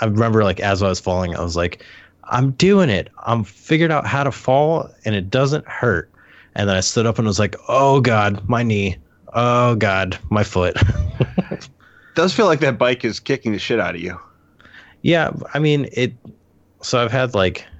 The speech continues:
Speaker 1: I put, I put it on Twitter that I smashed my, like, my left knee right above my pad, too.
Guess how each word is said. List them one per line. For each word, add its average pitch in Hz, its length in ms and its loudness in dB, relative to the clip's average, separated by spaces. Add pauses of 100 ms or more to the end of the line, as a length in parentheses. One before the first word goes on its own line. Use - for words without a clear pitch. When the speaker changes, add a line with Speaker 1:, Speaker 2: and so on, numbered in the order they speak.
(260)
Speaker 1:
I 98 120 -2
put, 123 220 0
I 107 80 2
put 127 140 0
it 123 60 2
on 98 120 0
Twitter 98 360 0
that 92 280 2
I 92 200 0
smashed - 560 -2
my, 92 160 0 (440)
like, 95 220 -2 (480)
my 92 140 0
left 101 260 2
knee 113 240 2
right 117 280 0
above 104 280 0
my 87 140 0
pad, 82 420 -4
too. 76 380 -6